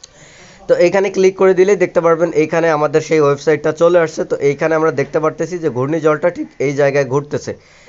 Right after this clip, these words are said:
এই যে দেখুন ঘূর্ণিঝড়টা কিন্তু এই জায়গায় ঘুরতেছে এবং বাংলাদেশের খুব কাছাকাছি রয়েছে। দেখুন এই যে আমাদের বাংলাদেশের, আহ, আহ, মানচিত্র কিন্তু এখানে আপনারা দেখতে পাচ্ছেন, এটা হচ্ছে আমাদের দেশের মানচিত্র এবং ঘূর্ণিঝড়টা খুব কাছাকাছিই রয়েছে সাগরে।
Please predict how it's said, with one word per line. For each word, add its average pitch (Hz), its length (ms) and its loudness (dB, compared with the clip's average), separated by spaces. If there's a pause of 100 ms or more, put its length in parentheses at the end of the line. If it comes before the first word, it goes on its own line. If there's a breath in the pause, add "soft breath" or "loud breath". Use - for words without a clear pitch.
(140 soft breath)
এই 131 120 -2
যে 139 100 -2
দেখুন 123 260 -2
ঘূর্ণিঝড়টা 160 580 0
কিন্তু 160 240 -6
এই 156 220 0
জায়গায় 156 300 2
ঘুরতেছে 156 540 -2
এবং 143 320 0
বাংলাদেশের 147 640 -2
খুব 202 300 -2
কাছাকাছি 151 460 -4
রয়েছে। 123 260 -2
দেখুন 135 360 -6
এই 139 160 -4
যে 139 100 -2
আমাদের 139 300 0
বাংলাদেশের, 131 600 -4
আহ, 120 1080 -4
আহ, 113 120 -2
মানচিত্র 147 560 -2
কিন্তু 156 220 -2
এখানে 147 240 0
আপনারা 143 260 -2
দেখতে 139 280 -4
পাচ্ছেন, 147 320 0
এটা 143 240 -2
হচ্ছে 147 240 -2
আমাদের 143 340 -2
দেশের 139 280 -6
মানচিত্র 160 480 -6
এবং 139 320 -2
ঘূর্ণিঝড়টা 160 540 -2
খুব 165 240 -10
কাছাকাছিই 175 580 -4
রয়েছে 131 300 0
সাগরে। 127 360 -4